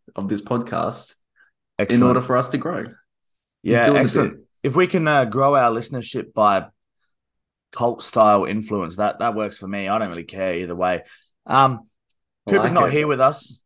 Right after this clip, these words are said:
Speaker 2: He's not here with us right now, but he may pop in at any moment. We don't know when. He's, uh, he's somewhere. He's, he's lurking around somewhere near a computer,
Speaker 1: <laughs>
Speaker 2: and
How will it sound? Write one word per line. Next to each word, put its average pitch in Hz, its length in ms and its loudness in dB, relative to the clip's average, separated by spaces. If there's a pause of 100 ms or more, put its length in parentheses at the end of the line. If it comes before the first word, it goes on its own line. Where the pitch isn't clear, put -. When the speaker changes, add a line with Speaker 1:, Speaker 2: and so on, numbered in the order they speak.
Speaker 2:
He's 143 120 -10
not 156 180 -2
here 139 200 2
with 135 100 -4
us 123 160 -8
right 127 200 0
now, 120 240 0
but 110 240 -2
he 120 100 -12
may 131 240 -6
pop 123 260 -12
in 120 120 -8
at 101 160 -6
any 120 220 -6
moment. 110 420 -4
We 110 80 -4
don't 107 260 -4
know 107 160 -6
when. 101 340 -6 (320)
He's, 104 240 -4
uh, 104 460 2
he's 107 280 -6
somewhere. 110 600 -4 (120)
He's, 98 420 -10 (360)
he's 92 180 -8
lurking 135 280 2
around 143 320 2
somewhere 139 420 2
near 120 200 -2
a 120 60 -4
computer, 135 600 2
Speaker 1:
<laughs> - 40 -6
Speaker 2:
and 113 360 -2